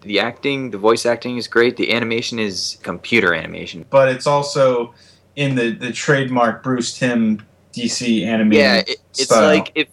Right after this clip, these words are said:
Speaker 1: that, the Batman sort of style got a little, like, more three D,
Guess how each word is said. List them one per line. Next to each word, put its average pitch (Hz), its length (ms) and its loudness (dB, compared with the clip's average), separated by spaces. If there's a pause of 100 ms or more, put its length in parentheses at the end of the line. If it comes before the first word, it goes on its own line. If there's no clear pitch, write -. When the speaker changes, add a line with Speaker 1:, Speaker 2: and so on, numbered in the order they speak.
(140)
Speaker 1:
that, 117 340 0
the 104 160 -10
Batman 95 640 -4
sort 95 220 -8
of 85 100 -8
style 85 720 -4
got 87 240 -2
a 85 40 -8
little, 87 260 -8
like, 82 300 -8
more 85 280 -10
three 87 420 -8
D, 82 420 -6